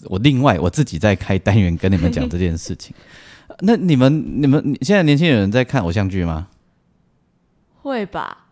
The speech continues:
Speaker 1: 会哈。
Speaker 2: 韩剧啊。
Speaker 1: 我说台湾的啦。
Speaker 2: <laughs> 台湾，嗯，没有哦。<laughs> 台湾的可能只会看，
Speaker 1: 嗯。
Speaker 2: 呃，
Speaker 1: 嗯。
Speaker 2: 因为现在公视出很多那种很有议题性的，
Speaker 1: 对。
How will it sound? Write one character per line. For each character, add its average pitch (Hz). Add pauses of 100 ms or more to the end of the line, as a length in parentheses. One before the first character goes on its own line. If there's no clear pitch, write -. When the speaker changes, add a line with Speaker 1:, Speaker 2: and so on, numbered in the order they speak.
Speaker 1:
会 95
哈。 87
Speaker 2:
韩 208
剧 226
啊。 180 (180)
Speaker 1:
我 202
说 151
台 113
湾 113
的 110
啦。 71 (100)
Speaker 2:
<laughs> -
台 269
湾， 269 (420)
嗯， 190
没 190
有 202
哦。 233 (1120)
<laughs> -
台 226
湾 254
的 254
可 240
能 208
只 -
会 196
看， 220 (480)
Speaker 1:
嗯。 85 (1900)
Speaker 2:
呃， 247
Speaker 1:
嗯。 247
Speaker 2:
因 349
为 381
现 370
在 302
公 277
视 277
出 233
很 202
多 190
那 202
种 190
很 196
有 185
议 214
题 87
性 160
的， 127
Speaker 1:
对。 78